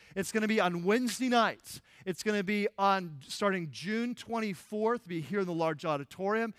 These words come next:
from seven to eight thirty. Very interactive course, it'll be small group, instructional time, lab outside of course, reading, instruction,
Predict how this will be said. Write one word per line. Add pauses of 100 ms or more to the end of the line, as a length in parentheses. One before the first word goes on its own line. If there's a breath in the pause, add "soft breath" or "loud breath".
(200 soft breath)
from
seven
to
eight
thirty.
Very
interactive
course,
it'll
be
small
group, (220 soft breath)
instructional
time,
lab
outside
of
course, (280 loud breath)
reading,
instruction,